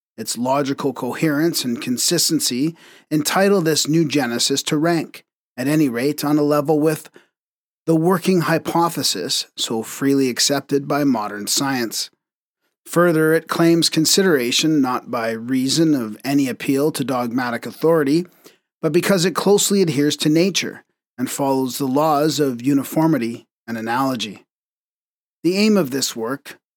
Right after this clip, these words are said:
may be thus stated: to show that nature is not a fortuitous concurrence of atoms, and to assign to man his rightful place in the scheme of the universe,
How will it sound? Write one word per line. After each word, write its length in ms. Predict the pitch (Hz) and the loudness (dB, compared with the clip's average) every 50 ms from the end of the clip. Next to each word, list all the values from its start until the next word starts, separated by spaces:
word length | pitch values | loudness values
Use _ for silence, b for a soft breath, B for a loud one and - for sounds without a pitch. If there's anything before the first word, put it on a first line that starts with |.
| _ _ _ _ _ _ _ _ _ _ _ - | _ _ _ _ _ _ _ _ _ _ _ -4
may 160 | 135 151 151 147 | 0 0 2 2
be 140 | 139 156 | 2 2
thus 360 | 143 151 160 160 156 - - - | 2 2 2 0 0 -2 -4 -4
stated: 600 | - - - - 156 156 147 123 - - _ _ _ _ _ _ _ _ _ - | -6 -6 -2 0 0 0 0 -2 -4 -10 _ _ _ _ _ _ _ _ _ -8
to 120 | - 156 | -4 -2
show 260 | 156 - - 202 202 185 | 0 2 2 2 4 4
that 160 | 208 175 120 | 2 2 2
nature 560 | 147 160 160 175 165 - - 175 165 165 156 | 2 2 2 2 2 0 0 0 0 0 0
is 240 | - 147 147 131 131 | 0 0 -2 0 0
not 380 | 156 147 147 147 - - - - _ _ _ _ _ - | 0 0 0 -2 -4 -6 -10 -20 _ _ _ _ _ -16
a 40 | 139 | -10
fortuitous 880 | - - 160 147 - - - 220 214 190 - - 127 - - - - - _ - | -4 -2 -2 -2 0 0 2 2 2 2 2 2 0 0 0 -4 -8 -12 _ -10
concurrence 560 | - 151 139 - - - 147 139 135 135 131 127 | -4 -4 -4 -2 -2 -2 0 0 0 0 -2 -4
of 100 | 120 120 | -4 -4
atoms, 640 | 92 98 107 107 110 135 - 107 95 - - - b b b b b b b - | -6 -6 -6 -8 -6 -4 -4 -4 -4 -6 -8 -10 b b b b b b b -8
and 120 | 123 117 | -8 -6
to 140 | - 127 120 | -6 -6 -6
assign 440 | 120 - - - 147 139 147 147 139 | -4 -2 -2 -2 0 0 2 0 0
to 140 | - 147 139 | 0 2 0
man 360 | 139 139 135 135 143 156 160 | 2 2 2 0 0 2 2
his 260 | 147 160 160 127 127 | 2 2 0 0 0
rightful 480 | 139 156 165 175 196 180 - - 180 165 | 0 2 2 2 2 0 -2 -4 -4 -4
place 460 | - - 180 170 160 165 147 - - | -4 -2 0 2 2 2 2 0 0
in 80 | 151 156 | 0 0
the 80 | 185 | 0
scheme 360 | - - - - 135 131 123 | 0 -2 -2 -2 -2 -2 -2
of 120 | 120 120 117 | -4 -4 -2
the 100 | 135 131 | -2 0
universe, 560 | 139 151 151 143 120 117 104 104 - - | 2 2 0 0 -2 -4 -6 -6 -6 -8